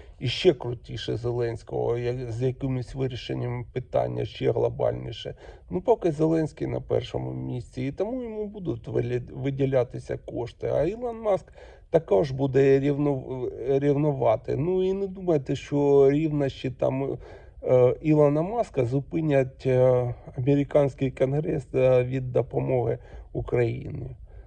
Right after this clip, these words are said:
Так що ні, ні за що не турбуйтесь, Зеленському як були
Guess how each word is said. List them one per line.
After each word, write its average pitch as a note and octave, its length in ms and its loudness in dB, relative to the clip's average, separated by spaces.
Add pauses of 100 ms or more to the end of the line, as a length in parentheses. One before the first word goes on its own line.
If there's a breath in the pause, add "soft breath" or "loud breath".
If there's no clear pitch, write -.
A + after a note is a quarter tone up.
(120)
Так D#3 160 0
що E3 240 -4
ні, E3+ 160 0
ні F3+ 360 0
за F3 140 -2
що F3 200 -2
не E3 120 -4
турбуйтесь, E3 720 -6
Зеленському C3+ 760 -2
як C3 300 0
були E3 640 -4